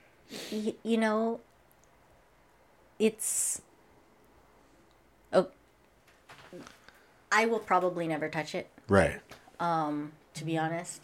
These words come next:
Speaker 1: I, I, I, I hope that I will be, I will continue to be secure in my own body,
Speaker 2: Mm-hmm.
Speaker 1: um, as long as I can,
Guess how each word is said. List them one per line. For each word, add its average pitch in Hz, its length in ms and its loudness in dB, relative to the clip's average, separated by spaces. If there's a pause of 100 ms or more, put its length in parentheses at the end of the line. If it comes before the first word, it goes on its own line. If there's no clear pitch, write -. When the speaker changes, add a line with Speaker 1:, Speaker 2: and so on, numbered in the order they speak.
(100)
Speaker 1:
I, 160 360 -6 (760)
I, - 120 -8 (320)
I, 175 260 0 (160)
I 165 140 2
hope 185 360 -4
that 165 120 2
I 160 140 4
will 160 180 0
be, 160 480 -6 (1500)
I 165 80 0
will 156 120 -2
continue 185 680 -2
to 185 180 -12
be 165 520 -8
secure 170 640 -2 (100)
in 160 140 -8
my 151 160 -2
own 160 160 0
body, 165 440 0 (240)
Speaker 2:
Mm-hmm. 92 540 -2
Speaker 1:
um, 151 500 -2 (640)
as 151 160 -4
long 160 260 2
as 160 100 0
I 156 120 4
can, 165 640 -4